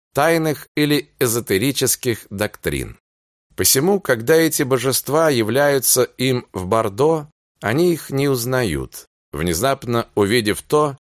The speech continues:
что никогда прежде не видели – они воспринимают их как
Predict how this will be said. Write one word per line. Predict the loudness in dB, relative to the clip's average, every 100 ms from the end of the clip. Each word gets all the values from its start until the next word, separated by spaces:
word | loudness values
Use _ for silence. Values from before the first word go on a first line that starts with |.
| _
что | -10 -2 0
никогда | 2 0 0 0 0
прежде | 0 0 0 -2
не | 0 0
видели – | -2 0 -2 -4 -10 _ _ _
они | -2 0
воспринимают | 0 0 -2 -2 0 0 0 -2 -2
их | -4 -2
как | -2 -2